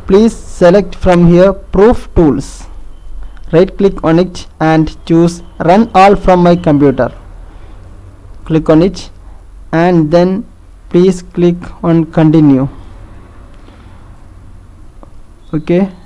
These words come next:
now it is processing. This may take some minutes, so please wait.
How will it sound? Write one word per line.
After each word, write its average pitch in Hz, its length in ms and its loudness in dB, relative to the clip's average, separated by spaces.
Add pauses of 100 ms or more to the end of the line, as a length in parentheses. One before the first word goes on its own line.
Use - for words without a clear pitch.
(520)
now 156 140 2
it 151 100 0
is 165 180 0
processing. 170 560 -4
This 175 240 -2
may 196 300 2 (540)
take 170 420 2
some 156 340 0
minutes, 156 320 0
so - 220 -4
please 147 380 -2
wait. 156 480 -4